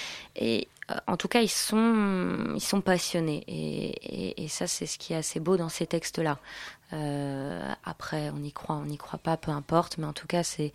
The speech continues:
c'est, c'est très poétique et passionné et, et c'est ce que,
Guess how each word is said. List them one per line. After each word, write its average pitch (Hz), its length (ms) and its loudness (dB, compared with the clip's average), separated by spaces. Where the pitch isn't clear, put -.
c'est, - 720 -2
c'est - 200 -6
très - 160 0
poétique 156 480 0
et 147 40 2
passionné 147 920 -2
et, - 80 -6
et - 20 -6
c'est - 180 -10
ce - 80 -6
que, - 140 -8